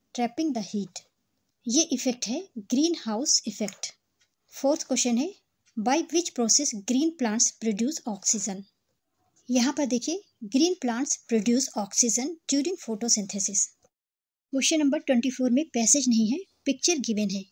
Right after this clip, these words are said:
और यहाँ कुछ लिखा हुआ है जो क्लियर दिखाई नहीं दे रहा है। इसके according क्वेश्चन है, आपको उनके आंसर देने हैं। पहला प्रश्न पूछा गया है, "What is the full form of एमएलए?" एमएलए का फुल फॉर्म क्या है? यहाँ पर टेक्स्ट क्लियर नहीं है, इसलिए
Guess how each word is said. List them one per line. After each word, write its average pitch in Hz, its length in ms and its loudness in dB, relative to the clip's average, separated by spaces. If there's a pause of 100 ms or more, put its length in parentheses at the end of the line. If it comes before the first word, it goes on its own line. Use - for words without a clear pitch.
(200)
और 226 80 -2
यहाँ 233 300 -2
कुछ 269 220 -4
लिखा 214 280 -2
हुआ 208 220 -2
है 240 120 -6 (140)
जो 262 80 -2
क्लियर 254 300 0
दिखाई 208 320 -6
नहीं 220 160 -2
दे 202 100 -4
रहा 202 120 -8
है। 269 140 -8 (460)
इसके 269 220 4
according 247 400 -2
क्वेश्चन 214 320 -2
है, 240 140 -2 (560)
आपको 220 220 -4
उनके 233 220 0
आंसर 208 320 -4
देने 196 220 -6
हैं। 190 140 -12 (440)
पहला 254 200 2
प्रश्न 254 300 -2
पूछा 226 260 0
गया 220 160 0
है, 302 120 -2
"What 247 280 0
is 247 160 -2
the 254 120 -2
full 233 220 -2 (100)
form 208 240 -4
of 277 100 -6 (300)
एमएलए?" 233 600 -2
एमएलए 240 320 2
का 285 140 -6
फुल 240 200 -2
फॉर्म 202 220 -4
क्या 202 160 -6
है? 190 160 -8 (160)
यहाँ 247 280 0
पर 311 80 0
टेक्स्ट 277 420 -2
क्लियर 240 240 2
नहीं 220 220 4
है, 294 180 -4 (180)
इसलिए 302 280 2